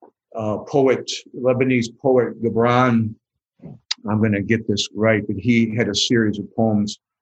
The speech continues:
on different topics. And one of them was on children. And he started the poem out,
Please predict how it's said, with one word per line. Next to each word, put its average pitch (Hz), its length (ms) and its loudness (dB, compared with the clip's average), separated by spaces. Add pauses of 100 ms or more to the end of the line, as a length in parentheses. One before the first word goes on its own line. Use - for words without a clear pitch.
(340)
on 104 120 -2
different 101 320 -6
topics. 117 540 -4 (400)
And 113 140 0
one 135 120 2
of 131 100 2
them 120 120 2
was 113 160 0
on 107 160 -2
children. 123 400 0
And 107 160 0
he 110 60 0
started 165 340 0
the 117 180 -6
poem 143 220 2
out, 113 320 0